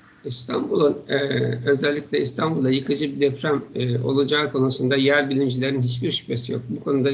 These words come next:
aslında yer bilimciler, e, birçok konuda,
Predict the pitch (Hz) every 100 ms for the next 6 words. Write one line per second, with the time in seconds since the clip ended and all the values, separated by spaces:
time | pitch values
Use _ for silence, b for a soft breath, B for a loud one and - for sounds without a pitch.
0 | - 143 - 160 160 170 165 165 165 165
1 | - 131 147 160 165 - _ _ _ _
2 | _ _ - 143 143 - 139 - - 151
3 | 139 143 147